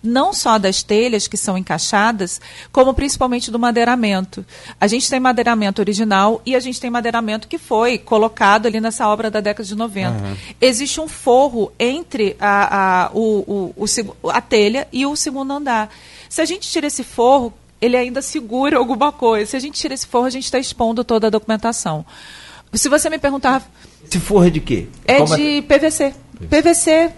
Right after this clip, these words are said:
Speaker 1: é, é muito simples, mas ainda ajuda ali a
Speaker 3: Segura,
Speaker 1: conter
Speaker 3: segura.
Speaker 1: uma coisa ou outra. Então, a gente precisa fazer, e precisa tirar as telhas. Essas te-, a gente precisa fazer novos encaixes, precisa fazer manto ou algum outro
Speaker 3: Aquelas
Speaker 1: tipo de
Speaker 3: telhas
Speaker 1: cobertura.
Speaker 3: devem ser também aquelas telhas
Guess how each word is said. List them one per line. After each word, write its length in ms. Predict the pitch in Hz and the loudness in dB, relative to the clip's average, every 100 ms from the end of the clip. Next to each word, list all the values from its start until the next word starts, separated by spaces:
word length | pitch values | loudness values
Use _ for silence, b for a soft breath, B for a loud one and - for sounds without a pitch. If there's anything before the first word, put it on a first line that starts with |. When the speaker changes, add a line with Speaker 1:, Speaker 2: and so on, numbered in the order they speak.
| - | -2
Speaker 1:
é, 640 | 233 233 233 - 233 220 | 2 2 2 0 0 0
é 40 | |
muito 220 | 220 320 - | 0 -2 -4
simples, 460 | 302 277 294 285 | -2 -4 -4 -4
mas 200 | 277 277 | 0 2
ainda 360 | 285 254 277 269 | 2 2 2 2
ajuda 360 | 254 240 240 | 2 0 2
ali 100 | 240 233 | 2 2
a 40 | |
Speaker 3:
Segura, 80 | 220 233 | 2 0
Speaker 1:
conter 120 | 233 | 2
Speaker 3:
segura. 120 | 233 | 4
Speaker 1:
uma 140 | 226 | 4
coisa 400 | - 226 226 254 - | 4 2 2 0 2
ou 120 | 233 214 | 4 4
outra. 340 | 196 214 190 B B B B B | 2 -2 -10 B B B B B
Então, 800 | - 220 233 240 277 277 269 254 - | -8 0 4 6 4 2 0 -2 2
a 120 | 226 | 2
gente 200 | 226 247 | 0 -4
precisa 380 | - 269 254 269 | -4 -4 -6 -4
fazer, 300 | 254 233 233 | -2 -2 -2
e 100 | 240 | -4
precisa 420 | 240 240 262 277 302 | -2 0 0 -2 -4
tirar 320 | - 240 196 | -4 -2 0
as 160 | 196 - | -2 -4
telhas. 460 | 175 175 185 - _ _ | -6 -6 -8 -16 _ _
Essas 240 | - 208 - - - | -14 -12 -14 -10 -2
te-, 120 | 214 | 0
a 80 | 175 | 2
gente 200 | 196 208 | 0 -2
precisa 360 | - 220 214 226 | -2 0 -2 -2
fazer 280 | 220 190 190 | -2 -2 2
novos 320 | 202 247 226 | 2 2 0
encaixes, 520 | 240 - 208 202 - | -4 -2 0 0 -4
precisa 360 | - 196 196 208 | -6 -4 -4 -2
fazer 260 | 208 190 | -2 0
manto 360 | 202 196 214 214 | 0 0 0 0
ou 100 | 196 | 0
algum 200 | 190 202 | 0 -2
outro 300 | 214 208 165 | -4 -2 2
Speaker 3:
Aquelas 180 | 165 - | 2 2
Speaker 1:
tipo 40 | |
de 140 | - | 2
Speaker 3:
telhas 160 | 180 190 | 2 4
Speaker 1:
cobertura. 160 | 196 202 | 4 2
Speaker 3:
devem 140 | 190 | 0
ser 160 | - 196 | -2 -2
também 320 | 196 196 202 | -2 0 0
aquelas 300 | 196 185 175 | 0 0 -2
telhas 760 | - 170 170 175 160 113 - | -2 -2 2 2 2 -2 -6